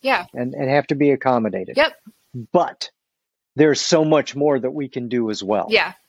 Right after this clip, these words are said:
Speaker 2: And, and we can still interrogate our edges and
Speaker 1: Yep.
Speaker 2: visit them, and we need to be encouraged in that.
Speaker 1: A hundred percent.
Speaker 2: All of us do.
Speaker 1: Yes.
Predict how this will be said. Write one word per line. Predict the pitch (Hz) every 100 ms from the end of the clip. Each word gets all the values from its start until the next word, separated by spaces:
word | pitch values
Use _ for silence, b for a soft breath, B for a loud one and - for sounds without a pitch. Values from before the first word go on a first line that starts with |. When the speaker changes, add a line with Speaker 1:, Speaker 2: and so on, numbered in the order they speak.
| _ _ _ _
Speaker 2:
And, | 131 117 113 -
and | 131 120 123 123
we | 147 151
can | - 143 123
still | - - 160 156 156 b b _ -
interrogate | 147 127 - 165 156 147 147
our | 139 127
edges | 127 123 131 123 -
and | -
Speaker 1:
Yep. | 226 160
Speaker 2:
visit | 120 139 139 -
them, | 131 123 117 117 113 b b _ _ _ -
and | 110 107 104 107 104 95 _ _ _ _ _ _ _ _ _ _ _ _ _ _ _ -
we | 147 151
need | 139
to | 120
be | 127
encouraged | 113 - 110 98 -
in | 101
that. | 90 90 -
Speaker 1:
A |
hundred | 196 226 226
percent. | - 131 120
Speaker 2:
All |
of | 110
us | 95 - -
do. | 202
Speaker 1:
Yes. | 202 -